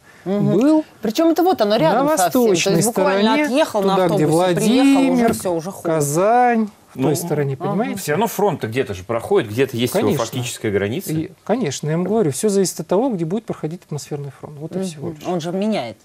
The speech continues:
Speaker 1: место дислокации.
Speaker 3: От ветра
Speaker 1: По-разному.
Speaker 3: зависит.
Speaker 1: От вет-, ну вот.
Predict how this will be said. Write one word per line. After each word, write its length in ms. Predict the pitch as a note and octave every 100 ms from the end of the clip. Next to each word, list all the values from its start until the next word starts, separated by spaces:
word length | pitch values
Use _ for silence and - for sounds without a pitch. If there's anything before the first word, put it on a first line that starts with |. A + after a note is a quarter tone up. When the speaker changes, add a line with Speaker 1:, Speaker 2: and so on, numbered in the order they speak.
| D#3
Speaker 1:
место 280 | C#3+ -
дислокации. 500 | B2+ - C#3+ B2+ -
Speaker 3:
От 140 | F2+ F2+
ветра 200 | F2+ G2+
Speaker 1:
По-разному. 160 | G2+ G#2 G2+
Speaker 3:
зависит. 140 | -
Speaker 1:
От 180 | - -
вет-, 140 | C3
ну 140 | E3+ A3
вот. 180 | D#3